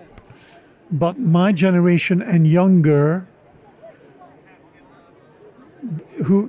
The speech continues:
does not have that experience. So Belgium is extremely secular.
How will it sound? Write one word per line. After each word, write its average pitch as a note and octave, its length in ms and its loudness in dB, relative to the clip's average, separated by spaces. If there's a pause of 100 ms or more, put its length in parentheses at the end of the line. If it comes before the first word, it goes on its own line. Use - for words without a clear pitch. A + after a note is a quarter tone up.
does F3 220 -2
not F#3+ 120 0
have E3 220 0
that D#3 120 0
experience. D3+ 720 -2
So D#3 520 0 (300)
Belgium F3 440 0
is D#3+ 160 -2
extremely F#3 560 0
secular. D#3+ 760 0